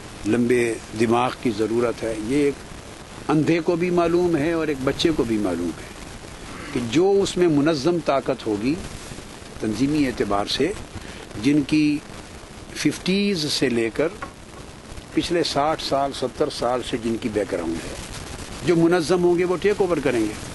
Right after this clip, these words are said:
So वो एक ही जमात मुनज़्ज़म थी और कोई जमात exist ही नहीं करती थी, उन्होंने take over कर लिया।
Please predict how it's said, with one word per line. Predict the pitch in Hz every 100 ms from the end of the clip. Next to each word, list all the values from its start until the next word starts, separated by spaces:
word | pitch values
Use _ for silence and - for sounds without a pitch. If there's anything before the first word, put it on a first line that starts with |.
| - - - - - - - - - - - - - -
So | - 127
वो | 139
एक | 151 175 175
ही | 180
जमात | 151 151 151 139
मुनज़्ज़म | 131 117 156 151
थी | - 165
और | 147 160
कोई | 160 165
जमात | 139 127 143 151
exist | 131 117 147 -
ही | 196
नहीं | 202
करती | 185 139 143
थी, | 123 120
उन्होंने | 113 104
take | 110 117
over | 127 135
कर | 131 135
लिया। | 147 160